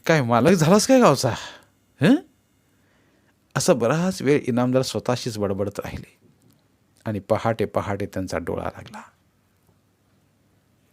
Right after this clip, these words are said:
धन्यवाद.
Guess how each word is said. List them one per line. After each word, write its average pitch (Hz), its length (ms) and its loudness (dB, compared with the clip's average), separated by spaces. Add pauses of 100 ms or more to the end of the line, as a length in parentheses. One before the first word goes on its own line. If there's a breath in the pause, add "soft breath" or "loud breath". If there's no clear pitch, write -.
(2250)
धन्यवाद. 127 440 -6